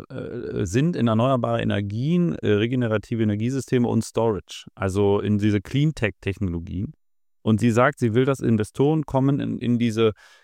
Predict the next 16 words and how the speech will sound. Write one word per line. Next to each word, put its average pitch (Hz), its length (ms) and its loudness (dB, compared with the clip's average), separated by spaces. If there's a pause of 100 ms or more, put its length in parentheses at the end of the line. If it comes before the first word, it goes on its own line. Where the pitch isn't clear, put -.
Kraftwerke 117 640 0
sozusagen, 104 640 0
in 101 100 2
ihre 101 220 2
Gaskraftwerke 95 800 -2
investieren, 98 800 -4 (300)
die 107 80 -2
viel 123 300 0
größere 131 720 2
Anzahl 104 460 0
an 98 100 -4
Investoren 101 580 0
und 113 120 -2
das 107 160 -4
viel 143 360 0
mehr 147 520 2